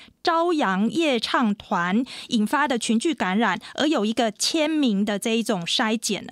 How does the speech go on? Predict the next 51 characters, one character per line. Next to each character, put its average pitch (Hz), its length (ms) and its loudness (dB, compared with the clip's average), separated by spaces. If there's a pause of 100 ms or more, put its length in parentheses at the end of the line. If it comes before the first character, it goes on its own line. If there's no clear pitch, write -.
(360)
呃， 269 260 0 (200)
您 339 200 0
觉 381 160 0
得 349 240 2
这 330 180 -2
个 247 280 0
县 370 200 -2
市 359 140 -2
政 349 180 0
府 196 240 -4 (120)
的 214 100 -2
这 339 180 -2
样 320 160 0
子 233 160 -4
的 202 140 -2
做 311 480 -2
法， 175 400 -4 (160)
是 - 220 0
针 330 200 0
对 359 180 0
这 311 220 0
一 320 60 2
些 302 240 0
风 339 260 -2
险 226 200 0
群 185 340 -2
的 208 220 -2 (100)
合 226 260 -2
适 330 220 0
方 262 260 0
法 185 240 -4
吗？ 180 220 -2 (220)
还 240 120 0
是 359 160 2
可 202 200 -2
能 196 280 2 (200)
用 302 240 0 (420)
杀 302 240 0
鸡 285 260 -2
焉 285 120 2
用 311 180 2
牛 208 200 2
刀， 226 260 0 (100)
用 294 200 2
了 208 80 2
太 262 200 -2
大 226 220 0
的 196 80 -2
力 202 160 -2
量 180 260 -2
了？ - 140 -12